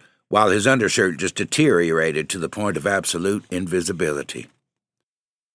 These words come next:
Consequently, then, the Sadler Montgomery got beat and pummeled into near about pure nakedness, but for the trousers, which he was only wearing somewhat,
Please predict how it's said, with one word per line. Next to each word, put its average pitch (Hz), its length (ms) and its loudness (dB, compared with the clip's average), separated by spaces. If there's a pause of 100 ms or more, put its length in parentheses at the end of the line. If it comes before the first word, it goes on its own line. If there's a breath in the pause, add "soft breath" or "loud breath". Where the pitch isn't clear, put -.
(180)
Consequently, 151 600 4
then, 139 220 6
the 127 80 2
Sadler 156 320 6
Montgomery 151 560 4
got 120 300 2
beat 170 260 6
and 123 180 -4
pummeled 160 380 2
into 127 220 0
near 170 240 4
about 131 300 4
pure 151 220 2
nakedness, 92 600 0
but 104 160 2
for 113 100 2
the 90 140 0
trousers, 113 500 2
which 98 160 -2
he 120 80 2
was 95 160 2
only 104 220 2
wearing 95 340 2
somewhat, 92 580 0